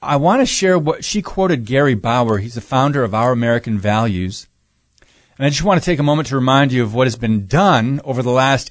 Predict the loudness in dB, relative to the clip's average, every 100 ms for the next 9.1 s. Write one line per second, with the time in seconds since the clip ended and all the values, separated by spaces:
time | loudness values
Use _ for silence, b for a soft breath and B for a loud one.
0 | -2 2 2 0 -4 0 2 2 0 -4
1 | -10 b b b b b -2 0 0 -2
2 | -2 2 2 0 -4 -2 0 0 -2 -2
3 | -2 0 0 0 0 -2 -4 -6 -8 b
4 | b b -6 0 2 2 2 -2 -2 -6
5 | -2 -2 0 0 -2 -4 0 0 -2 -6
6 | -16 _ _ _ _ _ _ _ _ _
7 | b b b b b -2 2 4 4 2
8 | 0 0 2 2 0 -4 -2 -2 -4 -6